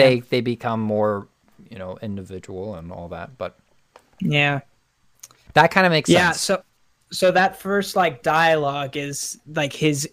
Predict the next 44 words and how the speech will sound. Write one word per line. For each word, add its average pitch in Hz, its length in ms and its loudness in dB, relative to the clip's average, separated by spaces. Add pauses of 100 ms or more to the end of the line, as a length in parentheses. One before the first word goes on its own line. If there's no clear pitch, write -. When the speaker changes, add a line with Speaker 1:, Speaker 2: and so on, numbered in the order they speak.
Speaker 2:
conception 131 760 -2
almost. 123 580 -6 (1500)
Speaker 1:
Yeah, 120 280 -2 (420)
I 123 80 -2
get 123 140 -2
that. - 200 -6 (180)
That 127 140 2
Speaker 2:
His - 100 4
Speaker 1:
actually, 131 180 -4
Speaker 2:
first 160 140 6
Speaker 1:
that, 160 220 8
Speaker 2:
thoughts. 131 440 -2
Speaker 1:
that 160 300 8
makes 190 260 2
the 170 80 -2
most 135 280 0
sense 87 420 -4
in 117 120 -4
terms 110 280 -6
of 104 160 -2
how 101 340 -4
Speaker 2:
Mm-hmm. 143 340 -2 (120)
Speaker 1:
that 95 260 -6
would 92 80 -8
all 80 180 -10
work. - 320 -20 (880)
Speaker 2:
Yeah. 143 280 -4 (1080)
It 214 40 -6
Speaker 1:
Wow. 143 100 -2
Speaker 2:
lines 147 240 2
up. 165 240 2 (380)
Speaker 1:
It - 40 -12
Speaker 2:
I - 40 -12
think 160 140 0
Speaker 1:
does 143 80 -2
Speaker 2:
it - 20 -2
Speaker 1:
line 147 100 -2
Speaker 2:
lines 147 280 -2
Speaker 1:
up. 165 100 6
Speaker 2:
up. 165 80 4
Speaker 1:
It - 60 -12
does - 240 -6
line 92 180 -8
up. 82 160 -14